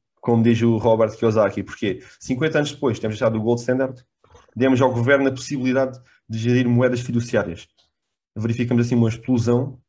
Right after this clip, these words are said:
no custo médio de vida. No entanto, no entanto, essa explosão não se verificou no, nos salários, como já temos aqui a ver. O que significa que cada um de nós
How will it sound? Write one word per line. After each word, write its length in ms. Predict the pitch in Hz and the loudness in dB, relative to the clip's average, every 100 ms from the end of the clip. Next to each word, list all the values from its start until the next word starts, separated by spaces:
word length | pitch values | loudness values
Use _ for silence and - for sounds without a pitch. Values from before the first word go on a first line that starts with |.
| _ | _
no 120 | 107 113 | -8 -4
custo 300 | 120 120 120 | -2 -2 0
médio 180 | 113 | 0
de 80 | 113 | 0
vida. 280 | 101 92 85 _ _ _ _ | -2 -4 -6 _ _ _ _
No 160 | 127 165 | 2 2
entanto, 340 | 160 165 160 123 | 2 0 0 0
no 100 | 123 | 0
entanto, 340 | 127 127 123 _ _ - | 0 -4 -8 _ _ 0
essa 240 | 139 143 | 0 0
explosão 500 | - 135 120 135 135 - - | -2 -2 0 -2 -4 -10 -2
não 140 | 127 | -2
se 80 | 120 | 0
verificou 420 | 123 123 123 123 | -4 -4 -2 -2
no, 540 | 120 117 120 113 110 101 | 0 2 4 4 2 2
nos 200 | 113 113 | 2 4
salários, 320 | 127 127 123 | 4 4 2
como 140 | 120 | 0
já 60 | 117 | 0
temos 200 | 120 117 | 0 0
aqui 160 | 117 | -2
a 60 | 113 | -2
ver. 260 | 98 - - _ _ _ | -2 -6 -8 _ _ _
O 80 | - | -8
que 60 | 117 | -4
significa 360 | 139 123 117 | -4 -4 -4
que 60 | 117 | -2
cada 220 | 123 117 | 0 2
um 80 | 143 | 2
de 80 | 139 | 2
nós 380 | 117 139 - | 0 -2 -8